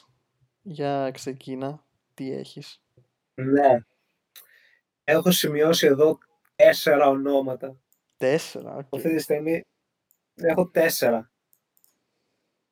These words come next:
Speaker 2: Είναι Brad Stevens, Rick Carlisle, Eric Spoelstra, Mike Malone.
Speaker 1: Οκ.
Speaker 2: Και το πώς θα πάει θα εξαρτηθεί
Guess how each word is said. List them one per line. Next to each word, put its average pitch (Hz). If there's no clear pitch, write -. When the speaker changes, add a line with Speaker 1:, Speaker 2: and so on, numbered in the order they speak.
Speaker 2:
Είναι 143
Brad 156
Stevens, 147
Rick 165
Carlisle, 170
Eric 175
Spoelstra, 175
Mike 160
Malone. 135
Speaker 1:
Οκ. 135
Speaker 2:
Και 127
το 151
πώς 185
θα -
πάει 160
θα 160
εξαρτηθεί 170